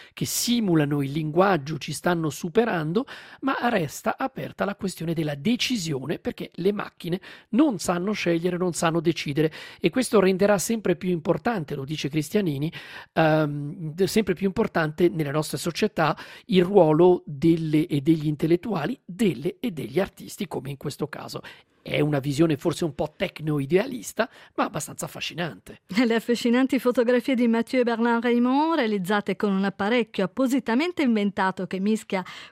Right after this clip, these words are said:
Speaker 2: quindi intelligenza artificiale e immagini dal vivo, sono da scoprire al Museo della Macchina Fotografica di Vevey fino al prossimo sedici agosto. Grazie Lu Lepori per questo racconto, buona giornata e a risentirci molto presto.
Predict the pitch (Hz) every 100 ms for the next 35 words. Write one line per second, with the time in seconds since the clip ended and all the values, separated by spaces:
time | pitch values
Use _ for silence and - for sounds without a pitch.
0 | - 240 226 208 185 254 220 240 247 -
1 | 220 226 214 233 - 220 208 208 202 202
2 | 196 202 196 202 214 240 302 320 - 208
3 | 196 202 - 220 311 349 269 - - -
4 | - 240 240 247 277 240 208 190 208 208
5 | 214 196 - 214 214 208 220 214 - 202
6 | 190 202 202 277 359 - - - 254 214
7 | 208 254 269 294 - 277 262 - 220 208
8 | 214 240 202 165 156 - 214 254 294 302
9 | - 277 262 240 247 254 247 247 254 269
10 | 285 277 262 233 220 - 226 - 226 220
11 | 202 208 - 269 269 277 277 214 233 233
12 | 214 220 240 285 294 - - - 208 202
13 | 196 190 165 202 208 180 170 180 - -
14 | - -